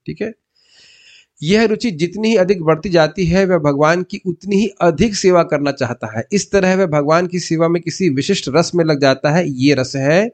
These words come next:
शांत, दास्य, सख्य, वात्सल्य तथा मधुर, नहीं, माधुर्य।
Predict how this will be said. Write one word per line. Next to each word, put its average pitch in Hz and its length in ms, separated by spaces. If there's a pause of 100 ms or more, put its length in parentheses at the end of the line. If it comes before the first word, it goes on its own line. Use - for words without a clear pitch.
(380)
शांत, 143 680
दास्य, 147 600
सख्य, 185 480
वात्सल्य 143 540
तथा 160 260
मधुर, 127 500 (240)
नहीं, 180 80
माधुर्य। 110 460